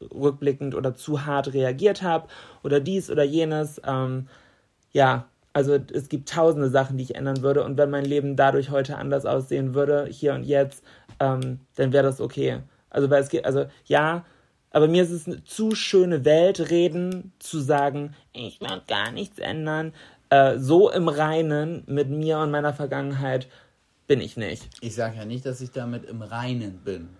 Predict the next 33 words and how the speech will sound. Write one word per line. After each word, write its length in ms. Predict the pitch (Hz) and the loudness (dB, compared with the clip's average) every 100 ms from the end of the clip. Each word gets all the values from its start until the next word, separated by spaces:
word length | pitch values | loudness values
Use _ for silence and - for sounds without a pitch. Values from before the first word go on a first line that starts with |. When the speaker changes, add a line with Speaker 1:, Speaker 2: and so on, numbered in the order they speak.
| - | -12
Speaker 2:
Also 260 | 104 104 | -8 -8
es 140 | 101 - | -10 -10
gibt 400 | 123 131 _ - | -8 -8 _ -12
schon 460 | - 123 135 131 107 | -4 0 0 -2 -4
Sachen 400 | 101 120 131 127 | -8 -8 -8 -10
in 140 | 107 | -8
der 100 | 113 | -12
Vergangenheit, 680 | 104 104 107 113 113 107 - | -12 -12 -10 -8 -10 -12 -12
wo 80 | 104 | -12
ich 120 | 107 | -12
so 120 | - | -16
sage, 460 | 107 107 107 107 110 _ - - - - _ _ _ - - - - _ _ | -12 -10 -10 -10 -14 _ -20 -20 -20 -20 _ _ _ -20 -20 -20 -20 _ _
hey, 480 | - 135 139 135 131 - - - - | -8 -2 0 0 -2 -6 -14 -14 -6
da 280 | 131 127 | -2 -2
warst 340 | 131 135 139 - | -2 -4 -4 -6
du 440 | 131 127 127 120 | -4 -2 -4 -6
ein 140 | - 110 | -12 -10
richtiges 520 | 120 135 127 113 110 | -8 -10 -12 -14 -14
Arschloch, 600 | - 127 135 - 151 190 220 _ _ _ | -12 -10 -10 -8 -8 -8 -10 _ _ _
würde 340 | 104 135 131 135 | -4 -2 0 -2
Speaker 1:
Mhm. 40 | |
Speaker 2:
ich 280 | 147 - _ _ _ _ _ _ _ _ _ _ | -6 -14 _ _ _ _ _ _ _ _ _ _
so 500 | 113 107 120 139 143 | -18 -10 -4 -2 -2
nicht 260 | 139 135 135 | -4 -6 -6
wieder 260 | 143 135 117 | -4 -2 -2
machen. 400 | 107 104 107 104 | -6 -10 -14 -10
Aber 240 | 113 127 | -8 -6
genau 380 | 123 131 131 135 | -4 -4 -2 -4
das 240 | 131 131 | -4 -8
ist 160 | 123 - | -12 -8
der 80 | 123 | -8
Punkt. 500 | - 139 113 92 _ _ _ _ - | -6 -6 -6 -10 _ _ _ _ -4
Ohne 640 | 135 147 151 147 147 143 | -2 0 -2 -2 -4 -6